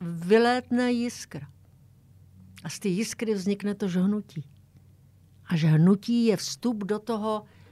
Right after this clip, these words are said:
vyššího, než je to praktické, pragmatické, každodenní. Ano? A tohle vyšší je v noci. Proto k člověku patří i noční stránka života, nejenom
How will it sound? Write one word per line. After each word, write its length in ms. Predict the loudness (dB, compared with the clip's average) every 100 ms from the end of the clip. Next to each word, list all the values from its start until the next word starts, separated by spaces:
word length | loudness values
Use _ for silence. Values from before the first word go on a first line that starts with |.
| -20 -14
vyššího, 840 | -10 -6 -4 -4 -4 -4 -4 -4 -4
než 220 | -4 -6
je 60 |
to 160 | -6 -6
praktické, 1000 | -4 -4 -2 -4 -6 -10 -10 -12 -10 -10
pragmatické, 1160 | -8 -10 -6 -4 -4 -4 -6 -12 -12 -10 -8
každodenní. 920 | -10 -4 -2 0 -2 -2 -4 -6 -8 -16 -20 -12
Ano? 280 | -8 -8 -10 -20 -20 -20 -20 _ -20 -20 _ -20 -20 -20 -8
A 80 | -6
tohle 380 | -2 0 0 0
vyšší 500 | -2 -4 -2 -2 0
je 100 | 0
v 100 | 0
noci. 480 | 0 -4 -6 -6 -8 _ -20 _ -20 -12
Proto 240 | -10 -2 -2
k 80 |
člověku 520 | -2 -2 2 0 0 -4
patří 320 | -4 -2 -4
i 220 | -2 0
noční 640 | 2 2 0 -2 -2 -2 -4
stránka 560 | -6 -6 -6 -6 -8
života, 480 | -4 -4 -4 -2 0
nejenom 640 | 2 2 2 0 0 -2